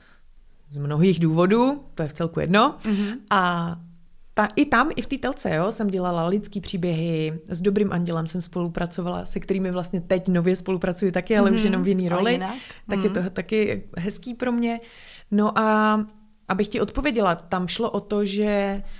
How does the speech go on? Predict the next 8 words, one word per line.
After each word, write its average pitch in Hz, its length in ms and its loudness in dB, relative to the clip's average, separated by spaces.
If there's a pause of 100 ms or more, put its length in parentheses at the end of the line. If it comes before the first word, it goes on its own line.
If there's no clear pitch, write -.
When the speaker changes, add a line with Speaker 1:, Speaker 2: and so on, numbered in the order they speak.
(580)
Speaker 1:
já 202 140 6
mám 208 480 4 (680)
dar 165 440 2 (680)
a 180 100 0
to 180 240 -2
je 175 180 4
moje 165 320 2
energie 160 760 0